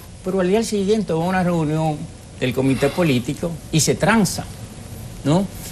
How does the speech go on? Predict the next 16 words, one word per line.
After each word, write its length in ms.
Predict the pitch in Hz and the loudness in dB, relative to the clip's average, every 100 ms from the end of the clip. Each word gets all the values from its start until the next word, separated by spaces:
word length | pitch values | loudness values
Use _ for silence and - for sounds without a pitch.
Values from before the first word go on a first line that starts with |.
| - | -4
Entonces 280 | - 196 247 | 2 6 6
él 100 | 233 | 8
sabe 280 | 226 233 220 | 6 6 6
que 100 | 190 | 2
si, 380 | 196 185 180 - | 2 2 0 -4
si 160 | - 165 | -4 0
volviera 400 | 165 156 220 277 | 2 4 6 6
a 60 | |
pasar 360 | 220 208 208 190 | 4 2 4 6
esto, 440 | 175 147 - 139 143 - - - - - | 6 2 -4 -8 -8 -14 -14 -14 -14 -6
él 280 | 156 190 196 | -6 -2 0
pasaría 480 | 208 196 190 185 190 | 0 2 2 6 6
a 40 | |
la 100 | 180 | 6
irrelevancia 720 | 165 170 151 165 190 190 185 | 6 4 6 4 4 2 0
política. 600 | 160 135 139 - - - | 2 0 0 -4 -12 -16